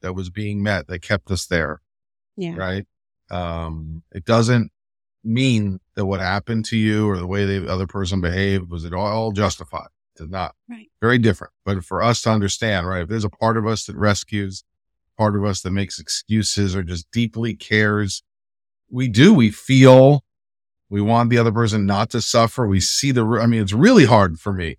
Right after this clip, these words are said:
Speaker 1: right? I wanna see the world get better. Um,
Speaker 2: Yeah.
Speaker 1: I'm very sensitive to every kid I meet in the park, every dog I see on the street. So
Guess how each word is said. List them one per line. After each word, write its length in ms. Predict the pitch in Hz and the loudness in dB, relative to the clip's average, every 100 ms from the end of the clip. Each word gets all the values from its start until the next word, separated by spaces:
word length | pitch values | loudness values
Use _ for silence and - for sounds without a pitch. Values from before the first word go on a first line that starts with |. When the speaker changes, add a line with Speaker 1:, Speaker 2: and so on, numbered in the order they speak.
| _ | _
Speaker 1:
right? 260 | 92 110 - | -6 -6 -4
I 120 | 107 | -4
wanna 240 | 143 127 | 0 0
see 180 | 107 123 | 0 0
the 100 | 113 | 0
world 320 | 110 120 123 | 0 0 0
get 180 | 117 110 | 0 0
better. 320 | 113 156 123 - _ _ _ _ _ _ _ _ | 2 2 2 -4 _ _ _ _ _ _ _ _
Um, 200 | 95 95 | -4 2
Speaker 2:
Yeah. 240 | 101 131 | 2 0
Speaker 1:
I'm 160 | 90 120 | -2 -2
very 220 | 113 110 | 0 0
sensitive 420 | - 120 110 120 | 2 2 4 2
to 60 | 107 | 4
every 440 | 117 123 123 117 - _ _ _ - | 4 2 -2 -4 -8 _ _ _ 0
kid 180 | 143 | 4
I 120 | 135 123 | 6 6
meet 200 | 135 135 | 4 0
in 60 | |
the 80 | 127 | -6
park, 460 | - 131 139 147 123 | 2 6 6 6 4
every 320 | 123 127 104 - _ | 2 2 0 -6 _
dog 340 | 113 127 139 | 2 2 4
I 120 | 135 | 4
see 180 | 127 131 | 4 4
on 120 | 131 | 4
the 60 | 131 | 2
street. 380 | - 143 156 113 | -2 0 0 0
So 300 | - 117 | 2 2